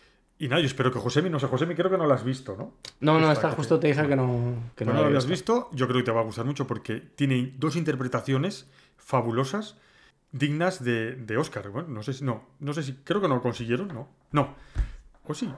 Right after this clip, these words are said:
Speaker 1: Sí lo consiguió. Bueno, lo hablaremos, ¿no? Ahora estoy en duda.
Speaker 2: <laughs> Sí.
Speaker 1: Eh, me parece que es una película que os va a gustar mucho y que yo lo único que quiero es que las veáis, que cuando las hablemos de ellas, luego la, las veáis. Pues bueno, Josemi,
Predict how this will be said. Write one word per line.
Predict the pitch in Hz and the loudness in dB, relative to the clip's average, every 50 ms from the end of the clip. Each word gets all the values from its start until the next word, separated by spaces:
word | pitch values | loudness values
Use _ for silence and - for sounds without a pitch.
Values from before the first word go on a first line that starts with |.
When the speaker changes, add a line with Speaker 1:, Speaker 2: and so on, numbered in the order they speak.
| - - | -8 -6
Speaker 1:
Sí | - 220 | -4 -2
lo | 269 294 | -2 0
consiguió. | 302 285 214 185 156 127 110 104 98 92 - - _ _ _ _ _ _ _ _ _ | 0 0 0 0 0 0 -2 -4 -6 -8 -14 -20 _ _ _ _ _ _ _ _ _
Bueno, | 165 170 180 185 - - 180 | 2 2 2 2 0 -4 2
lo | 151 180 | 2 4
hablaremos, | 180 175 175 185 190 143 127 113 113 | 4 6 6 6 4 4 2 2 2
¿no? | 135 180 208 | 2 2 2
Ahora | 214 151 151 175 196 | 2 2 2 2 2
estoy | 190 - 208 202 | 2 2 0 0
en | 180 151 123 | 2 2 2
duda. | 117 113 | 2 0
Speaker 2:
<laughs> | |
Sí. | - - 120 - - - - - - - - - | 0 0 -4 -6 -8 -12 -18 -18 -18 -16 -8 -2
Speaker 1:
Eh, | 180 165 156 151 151 147 147 143 139 - - - - - | 0 2 2 4 4 4 4 4 4 2 -2 -6 -12 -8
me | 156 135 131 131 | -4 -2 0 2
parece | 131 135 143 160 185 196 190 | 2 2 2 2 2 0 0
que | - 147 143 156 196 | 2 2 4 4 4
es | 190 - - - - - _ _ _ _ - | 2 -2 -6 -14 -16 -20 _ _ _ _ -6
una | 139 127 120 | -4 -4 -2
película | 131 127 143 160 175 170 | -2 -2 -2 0 0 0
que | 160 - 120 | 0 0 -2
os | 120 - - 123 117 | -2 -2 -4 -2 0
va | 131 131 | 2 0
a | |
gustar | 123 120 113 - 117 110 120 | 0 -2 -2 -2 -2 0 0
mucho | 139 160 - 214 226 220 - - - - - _ _ | -2 -2 -2 -2 -2 -2 -6 -12 -20 -20 -20 _ _
y | - 135 | -6 -2
que | - 202 | 0 2
yo | 202 220 | 4 4
lo | 196 190 | 4 2
único | 175 165 156 | 2 0 0
que | 156 | 2
quiero | 139 151 175 180 | 2 2 2 2
es | 135 | 2
que | - 143 | 2 2
las | 131 123 113 | 2 2 2
veáis, | 117 120 156 165 120 - - | 0 0 0 0 -2 -4 -10
que | - - - | -14 -8 -6
cuando | - 113 120 123 | -4 -2 0 0
las | 123 - | 0 0
hablemos | 113 110 123 160 185 190 151 | -2 0 0 0 0 0 0
de | 135 160 | 0 -2
ellas, | 175 180 202 185 147 | 0 0 -2 -2 -2
luego | 147 143 147 143 | -2 -2 0 0
la, | 131 120 113 107 120 | 0 0 0 -2 -4
las | 135 117 110 101 104 | -6 -6 -6 -6 -6
veáis. | 107 98 85 - - _ _ _ _ _ _ _ _ _ _ _ _ _ _ _ _ _ _ _ | -8 -10 -10 -14 -20 _ _ _ _ _ _ _ _ _ _ _ _ _ _ _ _ _ _ _
Pues | - 147 156 | 2 4 6
bueno, | 196 196 - | 6 4 4
Josemi, | 170 160 196 175 147 - | 4 4 4 4 2 0